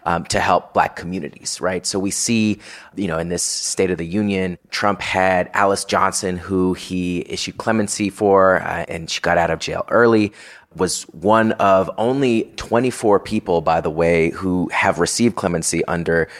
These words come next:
the Trump administration so far, and only five of those twenty-four people, by the way, are people who did not have previous connections to the Republican Party in Trump's base. So again, Alice Johnson is one of a handful of people who has received,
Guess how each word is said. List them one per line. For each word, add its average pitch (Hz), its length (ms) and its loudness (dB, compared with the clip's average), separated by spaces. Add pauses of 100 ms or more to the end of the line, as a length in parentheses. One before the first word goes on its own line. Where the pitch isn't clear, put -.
(160)
the - 60 -4
Trump - 280 0
administration 87 580 -2
so 78 180 -2
far, 87 540 4
and 92 80 -6
only 107 200 -2
five 127 500 2
of 101 100 0
those 98 180 2
twenty-four 98 460 0
people, 95 340 0
by 85 160 2
the 85 100 2
way, 85 360 2 (320)
are 95 80 0
people 104 240 0
who 104 140 2
did 87 200 -2
not 101 300 2
have 92 420 4
previous 110 380 0
connections 90 420 -4
to - 80 -4
the 87 60 2
Republican 80 400 -2
Party 87 260 2
in 82 100 -2
Trump's 82 300 -6
base. - 460 -4 (320)
So 98 220 2
again, 95 240 2
Alice 90 240 4
Johnson 95 340 0
is 82 160 -4
one 92 220 2
of 87 260 2
a 82 60 -2
handful 104 580 -2
of 78 100 -10
people 78 480 -4 (280)
who 98 160 -2
has 87 380 0
received, 85 680 -4